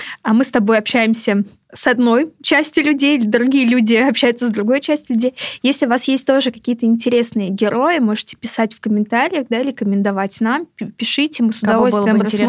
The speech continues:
Speaker 1: рассмотрим.
Speaker 2: послушать,
Speaker 1: Да,
Speaker 2: да.
Speaker 1: кого вам будет интересно
Speaker 2: Мы их тоже с
Speaker 1: послушать.
Speaker 2: радостью послушаем,
Speaker 1: <laughs> Да,
Speaker 2: с ними
Speaker 1: мы
Speaker 2: поговорим.
Speaker 1: М, да, послушаем, поговорим, потому что бывают иногда очень неожиданные, э, герои, которые ты потом говоришь: «Блин, точно, почему мы вас не пригласили?» Да, то есть как бы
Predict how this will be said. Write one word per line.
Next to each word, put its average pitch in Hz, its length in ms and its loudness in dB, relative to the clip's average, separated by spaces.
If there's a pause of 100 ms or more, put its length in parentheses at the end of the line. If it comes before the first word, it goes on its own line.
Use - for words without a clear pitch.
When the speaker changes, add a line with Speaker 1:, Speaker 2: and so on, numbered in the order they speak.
(140)
Speaker 1:
рассмотрим. 196 40 -2
Speaker 2:
послушать, 196 520 -4
Speaker 1:
Да, 247 140 2
Speaker 2:
да. 180 60 -2
Speaker 1:
кого 247 240 0
вам 233 200 0
будет 226 200 0
интересно 226 500 0
Speaker 2:
Мы 220 40 2
их 208 60 0
тоже 214 80 -4
с 185 60 0
Speaker 1:
послушать. 196 220 0
Speaker 2:
радостью 233 360 0
послушаем, 285 580 0
Speaker 1:
<laughs> - 0 -
Да, 247 120 4
Speaker 2:
с - 20 2
ними 254 140 2
Speaker 1:
мы - 40 -8
Speaker 2:
поговорим. 220 720 -4
Speaker 1:
М, 226 300 2
да, 240 160 2
послушаем, 240 560 0
поговорим, 240 560 0
потому 262 280 0
что 254 200 -4
бывают 262 440 0
иногда 233 360 2
очень 254 260 -2
неожиданные, 208 1120 0
э, 214 40 -2
герои, 254 600 0
которые 233 360 -2
ты - 120 -16
потом 226 240 0
говоришь: 226 220 2
«Блин, 254 320 2
точно, 269 400 0
почему 254 440 0
мы 254 140 2
вас 247 260 0
не 262 80 2
пригласили?» 220 800 -2
Да, 214 180 -2
то - 100 -4
есть 240 100 -6
как 220 140 -4
бы 208 100 -4